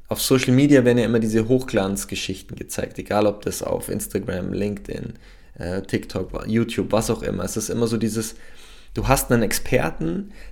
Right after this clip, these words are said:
der dir zeigt, wie gut er in einer Sache ist. Und es ist ja auch völlig okay, dazu sind Experten ja auch da, ja.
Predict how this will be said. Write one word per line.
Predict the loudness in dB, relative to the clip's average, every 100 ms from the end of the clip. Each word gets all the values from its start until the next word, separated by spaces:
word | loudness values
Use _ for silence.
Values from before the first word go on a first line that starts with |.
| -2
der | 4
dir | 4 4
zeigt, | 4 4 4 0
wie |
gut | 0 0 2
er | 2
in | 2
einer | 0 2
Sache | 2 0 0 2
ist. | 2
Und | 4 2
es | 2
ist | 2
ja |
auch | 2
völlig | 4 2 2
okay, | -2 0 0
dazu | 0 0
sind | 0 0
Experten | -2 -4 -4 -6
ja | -6
auch | -6 -4
da, | -4 -4 -8 -14 -16 -14 -8
ja. | -6 -8